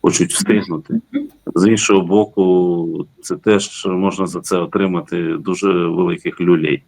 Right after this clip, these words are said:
за те, що це зроблять напередодні візиту. Подивимося, Росія цинічна, Росія варвар, і ми це прекрасно знаємо. Вони можуть все. Ще раз, нам головне вистояти і вижити, чого бажаю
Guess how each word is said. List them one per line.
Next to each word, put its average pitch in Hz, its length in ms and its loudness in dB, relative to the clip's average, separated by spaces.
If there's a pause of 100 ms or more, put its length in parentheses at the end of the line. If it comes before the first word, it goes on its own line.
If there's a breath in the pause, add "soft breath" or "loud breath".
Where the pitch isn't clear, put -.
(480 loud breath)
за - 140 0
те, - 140 2
що 82 400 4 (320)
це 90 160 4
зроблять 90 420 0
напередодні 85 680 -2
візиту. 76 500 -10 (560)
Подивимося, 104 720 0
Росія 101 580 -2
цинічна, 120 640 -2
Росія 92 400 0
варвар, 107 580 0 (400)
і 85 540 -4 (160)
ми 92 120 0
це - 140 -8
прекрасно 85 480 -2
знаємо. 80 280 -4
Вони 147 180 4
можуть 107 420 -2
все. - 320 -8 (640)
Ще 107 240 2
раз, 147 280 0 (720)
нам 110 520 4
головне 92 420 -2
вистояти 123 720 -2
і 117 100 -4
вижити, 82 480 -4
чого 104 280 -4
бажаю 92 360 0